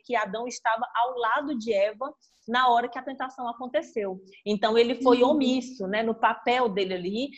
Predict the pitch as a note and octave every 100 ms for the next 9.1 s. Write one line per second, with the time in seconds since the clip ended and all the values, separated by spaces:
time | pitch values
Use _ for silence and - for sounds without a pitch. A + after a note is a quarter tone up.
0 | - - B3 A#3+ A#3 B3+ A#3+ B3+ G#3+ G#3
1 | A#3 A3+ D4+ - C4+ D4 D4 C#4+ F#4+ C4+
2 | - - _ - C4+ C#4+ E4 F#4 - E4+
3 | F#4 D4+ A3+ - G#3+ G#3 - A3+ - A3+
4 | A#3 F#3+ G3 - A3 G#3+ F#3 G#3 - G#3
5 | A#3+ - G#3 G3 G3 G3 G3+ F#3+ F#3+ A#3+
6 | A3 E3 F#3+ A3+ G#3 G#3 G3+ G3+ - -
7 | - - A#3+ B3+ B3+ - C4 B3+ C#4 B3
8 | C4 A#3 - A3+ A#3 A3 G#3+ G3+ A3+ D4+
9 | C4+